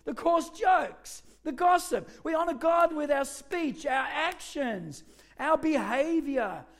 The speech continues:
We honor God by obeying his commands. We learn to forgive one another. These things honor God. And as his servants, we go about our daily lives longing for that day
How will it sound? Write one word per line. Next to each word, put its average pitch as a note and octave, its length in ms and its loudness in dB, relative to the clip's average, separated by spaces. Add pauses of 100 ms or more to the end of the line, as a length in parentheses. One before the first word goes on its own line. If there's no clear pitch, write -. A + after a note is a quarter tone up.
(160)
We C4 140 -2
honor C#4+ 240 2
God C#4 300 4
by B3 200 6
obeying C4 360 2
his B3 120 -4
commands. A#3+ 720 -4 (240)
We A#3 100 -2
learn C4 160 0
to B3 60 -2
forgive A#3+ 400 -4
one B3 280 0
another. G#3+ 340 0 (220)
These D#4 240 -4
things C4 320 -6
honor B3 280 0
God. A#3 500 2 (680)
And C4+ 160 0
as D#4+ 120 -4
his E4 160 -4
servants, D4+ 680 -2 (200)
we C4 100 0
go C#4+ 240 4
about C4+ 300 4
our B3+ 120 2
daily D4 440 2
lives B3+ 500 4 (200)
longing D4+ 840 6 (160)
for D4+ 400 4
that C#4 400 0
day B3 460 4